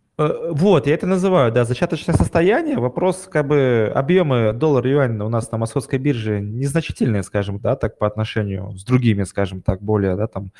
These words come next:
весомыми валютными парами. Но и тут же вопрос тоже ликвидности. Если туда пойдут миллиарды на скупку, скажем так, юаня, то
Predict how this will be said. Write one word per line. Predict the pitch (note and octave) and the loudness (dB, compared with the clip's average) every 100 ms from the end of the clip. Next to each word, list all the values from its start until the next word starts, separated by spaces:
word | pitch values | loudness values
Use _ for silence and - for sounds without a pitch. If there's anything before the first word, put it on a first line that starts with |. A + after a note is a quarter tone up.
| - - | -12 -4
весомыми | A2 - G2+ | 0 0 0
валютными | G2 G#2 G#2 G2+ | 2 0 0 -4
парами. | G#2 G#2+ G2+ F#2 F2+ G2 - - - | 0 2 2 0 -4 -10 -16 -14 0
Но | B2 F#3+ - - - | 2 2 0 -8 -20
и | - C3+ A#2+ A#2+ _ | -12 -8 -8 -8 _
тут | G3+ F3+ | 0 2
же | G3 | 2
вопрос | F#3+ F#3 F#3 | 4 2 2
тоже | E3+ B2 | 4 4
ликвидности. | A#2 B2+ A2 G2 - F2+ F#2+ | 4 2 0 -2 -4 -8 0
Если | C3+ D3+ - | 2 2 0
туда | E3 D#3+ | 2 2
пойдут | D#3+ D3 D3 | 2 -2 2
миллиарды | D3+ D#3 F3 D#3+ A#2+ F#2 - | 4 6 4 2 0 -2 0
на | A2+ | 0
скупку, | - B2+ G#2+ - G2 - | 0 0 0 -2 -8 -6
скажем | - G2+ G2 | -4 -4 -4
так, | F#2+ F#2 | -4 -4
юаня, | A2 G#2+ G2+ F#2 F2 - - _ _ | 0 2 2 0 -4 -10 -20 _ _
то | A#2+ B2 C3 B2+ A2 | 0 4 4 2 0